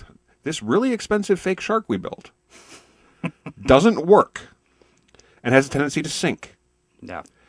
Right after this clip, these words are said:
Speaker 1: So we're gonna try and not show the shark and see how well we can do with not, and then we're gonna leave the shark for the moment, so you're gonna see it when it really matters.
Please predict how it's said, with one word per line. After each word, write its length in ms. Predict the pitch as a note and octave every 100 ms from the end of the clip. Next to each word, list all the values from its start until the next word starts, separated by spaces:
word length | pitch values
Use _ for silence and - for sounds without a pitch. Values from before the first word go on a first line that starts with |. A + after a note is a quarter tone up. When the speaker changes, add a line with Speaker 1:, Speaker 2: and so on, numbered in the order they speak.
| _ _
Speaker 1:
So 260 | - B2+ A#2
we're 200 | F#2+ A2+
gonna 140 | E3 G3
try 460 | - A2+ A2 G#2+
and 360 | - G2 G2 F#2
not 220 | F#2 -
show 200 | - F2+
the 60 | F2+
shark 360 | - F2 - - _ -
and 160 | G#2 -
see 140 | A#2
how 200 | G#2+ G#2 G#2
well 240 | F#2+ F#2 G2
we 80 |
can 160 | F#2 G2
do 280 | A#2 G#2 G2
with 240 | F#2+ E2+
not, 200 | G2+ F#2+ -
and 140 | G#2
then 240 | G#2+ G2 F#2+
we're 140 | G#2
gonna 160 | F#2+ F#2
leave 300 | G#2+ G3 D#3+
the 80 |
shark 260 | B2 G#2+ F#2+
for 80 | G2+
the 80 | F#2+
moment, 380 | F#2+ F2+ E2+
so 100 | -
you're 120 | F2 F2+
gonna 80 | E2+
see 240 | - G#3+
it 100 | -
when 120 | G2+
it 280 | F2 - - G2
really 280 | A#2 A#2+
matters. 440 | G2 A#2 - -